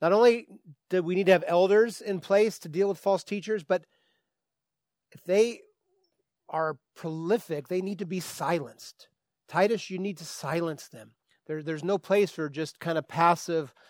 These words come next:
"Well, you know, we'll let, let the Holy Spirit, you know, do their thing." No, they, they need to be silenced. And that doesn't mean there isn't a place to pray for the Holy Spirit to work and for the elders to pray and to decide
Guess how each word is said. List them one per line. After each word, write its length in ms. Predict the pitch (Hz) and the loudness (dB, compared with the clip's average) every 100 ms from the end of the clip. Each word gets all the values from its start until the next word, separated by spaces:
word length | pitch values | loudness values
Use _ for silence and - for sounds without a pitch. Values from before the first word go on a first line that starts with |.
| _ _ | _ _
"Well, 640 | 165 196 214 220 214 214 208 | -4 0 2 2 0 -2 -4
you 120 | 190 | -6
know, 200 | 185 190 | -8 -8
we'll 120 | 190 | -4
let, 200 | 190 196 _ _ _ _ | -4 -4 _ _ _ _
let 180 | 165 170 | -12 -10
the 80 | - | -8
Holy 260 | 170 190 175 | -4 -2 -4
Spirit, 640 | - - 175 175 175 - _ _ _ _ _ - | -8 -4 -2 0 -2 -6 _ _ _ _ _ -18
you 100 | 147 | -14
know, 320 | 151 151 151 | -12 -10 -12
do 260 | 143 165 | -10 -8
their 140 | 160 160 | -6 -6
thing." 440 | - 151 147 147 _ _ _ 156 | -6 -6 -6 -10 _ _ _ -6
No, 260 | 196 156 _ _ _ - | -4 -4 _ _ _ -20
they, 360 | 175 170 190 | -18 -6 -6
they 220 | 185 190 | -2 0
need 160 | 202 220 | 0 -2
to 60 | 196 | -4
be 100 | 190 | -6
silenced. 800 | - 196 175 117 - - _ _ _ _ _ _ _ | 0 4 4 0 -12 -20 _ _ _ _ _ _ _
And 100 | 170 | -2
that 100 | 185 | 8
doesn't 260 | 254 277 214 | 8 8 2
mean 200 | 202 185 | 2 4
there 120 | 180 | 2
isn't 200 | 214 220 | 2 2
a 40 | |
place 240 | 170 175 156 | 2 0 0
to 100 | 151 | -8
pray 300 | - 180 160 | 2 2 2
for 400 | - 226 233 175 - - | 4 6 6 4 -6 -6
the 80 | |
Holy 180 | 165 170 | -2 0
Spirit 360 | 165 165 165 151 | -2 -2 -2 -2
to 100 | 143 | -8
work 320 | 135 147 170 _ _ - | -6 -6 -6 _ _ -8
and 80 | |
for 160 | 160 226 | 4 4
the 140 | 202 | 4
elders 440 | 180 190 190 180 - - _ | 2 0 0 -2 -8 -20 _
to 80 | - | -18
pray 400 | - 175 170 185 | -4 0 2 2
and 180 | 170 147 | 0 -2
to 80 | 143 | -10
decide 920 | 147 - - - - 170 170 170 | -12 -12 -14 -16 0 4 4 2